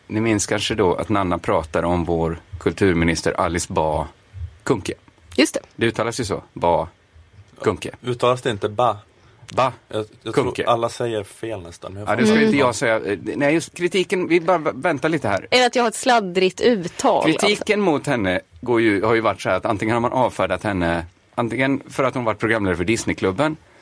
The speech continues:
Speaker 1: eller som blivit förminskad till sin hudfärg, sitt kön. Folk har inte riktigt sett henne som en riktig minister. Vi kan lyssna på hur Nanna uttalar Ba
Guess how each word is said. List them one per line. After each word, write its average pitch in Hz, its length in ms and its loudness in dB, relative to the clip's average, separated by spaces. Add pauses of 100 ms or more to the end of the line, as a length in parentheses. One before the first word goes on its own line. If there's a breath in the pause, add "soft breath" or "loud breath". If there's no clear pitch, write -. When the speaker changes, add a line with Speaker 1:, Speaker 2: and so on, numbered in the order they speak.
(240 soft breath)
Speaker 1:
eller 110 200 -2
som 104 220 0
blivit 101 200 -2
förminskad 98 600 0
till 90 120 -4
sin 80 200 -2 (360 loud breath)
hudfärg, 87 460 2
sitt 85 160 -2
kön. 92 360 2
Folk 110 180 -2
har 117 80 0
inte 107 120 -2
riktigt 101 220 -2
sett - 260 -2
henne 98 120 2
som 90 140 0
en 90 60 2
riktig 110 280 -2
minister. 113 480 -2 (480 loud breath)
Vi - 80 -6
kan 196 140 0
lyssna 190 220 0
på 143 80 2
hur 143 80 4
Nanna 90 580 2 (180)
uttalar 80 680 0 (680)
Ba 80 280 -2